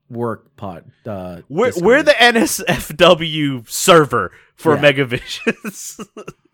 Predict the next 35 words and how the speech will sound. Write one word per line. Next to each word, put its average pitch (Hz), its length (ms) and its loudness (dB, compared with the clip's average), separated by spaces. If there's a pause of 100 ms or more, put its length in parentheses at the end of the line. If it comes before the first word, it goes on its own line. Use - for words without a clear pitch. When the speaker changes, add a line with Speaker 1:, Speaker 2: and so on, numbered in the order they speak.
(200)
Speaker 1:
You 120 100 -8
wanna, 135 120 -4
you 143 140 0
wanna 147 160 2
post 151 320 0
that, 139 200 -4
like, 127 320 -4
that 107 260 -6
weird 135 340 -4
shit? 101 320 -10
Go 117 160 -8
ahead, 107 360 -10
do, 107 200 -12
do 117 220 -12
it 113 60 -8
over 107 180 -10
there. 98 320 -14 (600)
Fucking 110 260 -10
trash 113 180 -6
Speaker 2:
If 104 60 -6
you 143 80 -8
Speaker 1:
bin 160 60 -6
Speaker 2:
wanna 165 120 -2
Speaker 1:
monkeys. - 180 -8
Speaker 2:
post 165 220 -2
your 147 80 -8
Sonic 156 460 -2
O 113 120 -6
Cs, - 220 -16 (800)
<laughs> - 880 -20
your 139 100 -6
furry 165 460 0
Sonic 147 400 -2
O 110 140 -6
Cs. 104 560 -16